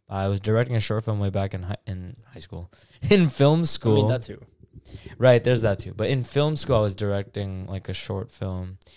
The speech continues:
Speaker 1: and that one didn't particularly come out great because at the time my dad had cancer, and then
Speaker 2: Mm-hmm.
Speaker 1: I got pushed in with a bunch of, like, schoolmates, and
Speaker 2: Mm-hmm.
Speaker 1: that wasn't fun. But this time around, I got in with a bunch of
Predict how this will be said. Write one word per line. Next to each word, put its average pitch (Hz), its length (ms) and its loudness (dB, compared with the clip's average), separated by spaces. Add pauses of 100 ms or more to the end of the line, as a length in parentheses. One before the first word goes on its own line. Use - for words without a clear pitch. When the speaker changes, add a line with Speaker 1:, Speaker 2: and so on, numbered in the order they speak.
(360)
Speaker 1:
and 87 640 -6
that 104 260 -2
one 113 160 -2
didn't 104 300 -6 (100)
particularly 110 540 -6
come 95 220 -10
out 90 200 -10
great 92 540 -8
because 110 1040 -2 (1080)
at 117 120 -4
the 98 80 -10
time 95 340 -6
my 95 120 -6
dad 90 200 -4
had 87 140 -8
cancer, 92 500 -8
and 90 160 -10
then 87 320 -16
Speaker 2:
Mm-hmm. 117 320 -2 (140)
Speaker 1:
I 101 100 -10
got 90 160 -8
pushed - 260 -8
in 92 120 -12
with 90 100 -12
a 90 60 -10
bunch 90 240 -12
of, 90 120 -12
like, 90 220 -12
schoolmates, 95 800 -6
and 90 360 -6
Speaker 2:
Mm-hmm. 104 180 -20 (180)
Speaker 1:
that - 160 -8
wasn't - 240 -10
fun. - 260 -12 (600)
But 151 260 0
this 180 160 -2
time 180 220 0
around, 113 300 2
I 113 80 2
got 110 220 2
in 110 180 0
with 104 120 0
a 95 80 -2
bunch 104 380 -2
of 98 260 -6